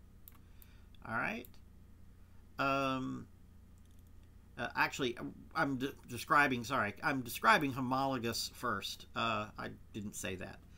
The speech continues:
Uh, but, uh, over here, uh, these organisms are developing in the swamp. And the swamp, uh, i-,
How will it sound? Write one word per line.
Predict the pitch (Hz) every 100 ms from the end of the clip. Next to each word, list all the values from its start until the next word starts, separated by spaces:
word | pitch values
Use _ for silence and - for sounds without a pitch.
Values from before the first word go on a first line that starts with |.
| - - - -
Uh, | 135 131 131 127 - - - - - -
but, | - 180 175 175 - -
uh, | 160 156 143 131 - 135 - - - - - -
over | 190 175
here, | 175 269 254 175 202 - - - - - - -
uh, | 160 151 143 139 131 - - - 156
these | 240 254
organisms | 185 170 156 139 123 131 151 - - - - - - - - -
are | 160 160 151 151 147
developing | 139 151 175 160 165 165 160
in | 147
the | 143
swamp. | - 135 127 107 - - - -
And | 139 139 139
the | 131
swamp, | - 160 170 165 - - -
uh, | 147 139 139 135 135 127 127 -
i-, | 131 131